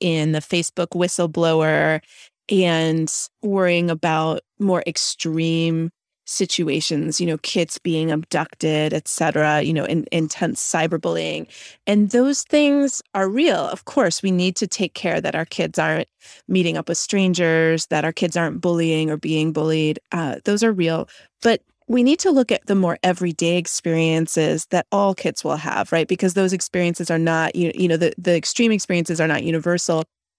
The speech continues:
Whereas all kids are going to experience feeling left out on social media or social media comparison.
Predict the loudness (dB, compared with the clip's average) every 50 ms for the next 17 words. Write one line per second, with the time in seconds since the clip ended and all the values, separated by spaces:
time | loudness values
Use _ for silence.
0 | _ -2 0 2 2 2 0 0 0 2 4 4 2 2 0 0 0 0 0 2
1 | 0 -2 0 0 0 0 0 0 -2 -4 -6 -4 -2 0 0 2 2 2 2 0
2 | -2 -2 -6 -8 -2 0 0 2 2 0 0 0 0 -2 -2 -2 -2 0 0 0
3 | -2 -4 -4 -4 -4 -4 -2 -2 -2 -2 -2 -2 -2 -2 -2 -2 -2 -2 -2 -2
4 | -2 -2 -4 -4 -4 -4 -2 -2 0 0 -2 -2 -2 -4 -4 -2 -2 -2 0 0
5 | 0 0 0 0 -2 -4 -2 -6 -6 -6 -2 -2 0 0 0 -2 -4 -6 -6 -6
6 | -6 -8 -8